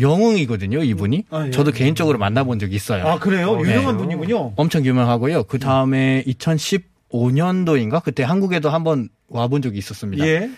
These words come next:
Speaker 1: 그때 한국에서 그 패럴림픽 커뮤니티에서
Speaker 2: 네.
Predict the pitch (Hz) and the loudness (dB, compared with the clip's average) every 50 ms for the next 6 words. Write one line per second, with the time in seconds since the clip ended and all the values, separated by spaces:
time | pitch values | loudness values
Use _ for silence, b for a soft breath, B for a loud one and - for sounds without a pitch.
0 | _ - - 135 - - 143 135 135 139 165 175 175 170 170 165 151 143 131 123 | _ -8 -8 -6 -2 0 0 2 2 2 2 2 2 0 0 0 0 0 0 0
1 | - 165 175 190 196 208 b b b b b b - - 127 117 110 - - 180 | -2 -2 -2 -2 -2 -4 b b b b b b -12 -8 -6 -6 -6 -4 -4 -2
2 | 185 180 175 165 160 151 147 147 156 139 - 160 156 165 160 147 131 - - 104 | -2 0 0 0 0 0 -2 -2 -6 -6 -2 -2 0 0 0 -2 -2 -2 -4 -4
3 | 95 95 - 143 143 107 95 - 160 156 | -2 -2 -2 -2 -2 -2 -4 -6 -6 -8